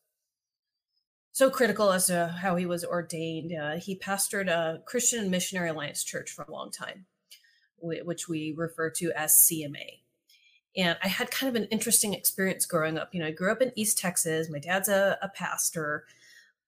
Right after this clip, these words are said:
but going to a C M A church, we learned a lot about government in other countries, just kind of accidentally, 'cause we had missionaries coming in all the time.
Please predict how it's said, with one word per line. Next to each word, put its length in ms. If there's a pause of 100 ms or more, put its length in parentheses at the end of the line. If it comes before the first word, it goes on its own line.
but 240 (500)
going 300
to 560
a 40
C 300
M 160
A 160
church, 560 (640)
we 200
learned 320
a 100
lot 380 (760)
about 600
government 680
in 300
other 160
countries, 640 (280)
just 160
kind 100
of 140
accidentally, 720
'cause 160
we 60
had 140
missionaries 520
coming 300
in 100 (100)
all 220
the 80
time. 580